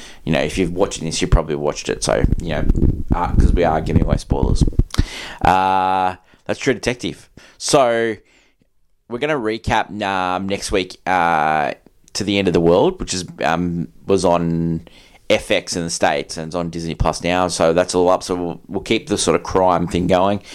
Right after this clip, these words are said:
and then we'll do, uh, Masters of the Air as well next week. Uh, let's talk about Masters of the Air this week. So it's episode five. Last week we found that, uh, Cleveland, which is Austin Butler's character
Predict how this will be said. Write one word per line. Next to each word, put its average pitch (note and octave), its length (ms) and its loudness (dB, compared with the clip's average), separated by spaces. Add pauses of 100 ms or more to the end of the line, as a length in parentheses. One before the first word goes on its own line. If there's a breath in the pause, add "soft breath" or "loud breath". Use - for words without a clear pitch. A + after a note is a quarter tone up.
(200 loud breath)
and F2 120 -2
then E2+ 160 2
we'll D#2+ 120 -2
do, D#2 340 2
uh, C2+ 100 0
Masters D#2 520 -2
of D#2 80 -6
the E2 240 -2
Air D#2+ 280 2
as D2 140 -4
well E2+ 160 2
next D#2+ 300 -4
week. D2 260 -2 (420 loud breath)
Uh, G#2 140 4
let's A#2+ 160 -2
talk - 80 2
about A2 180 -2
Masters G2+ 280 -4
of - 60 -6
the F#2+ 80 4
Air E2+ 40 4
this C#3 200 0
week. - 120 4
So G2 140 -2
it's F2 100 -4
episode F#2+ 320 2
five. E2+ 400 2 (380 loud breath)
Last A2+ 340 2
week G#2+ 160 0
we F#2+ 80 -8
found F#2 320 0
that, - 240 0
uh, E2 140 2
Cleveland, G2+ 400 2
which F2 120 -2
is F2 120 2
Austin F2 320 0
Butler's - 320 -2
character D#2 420 0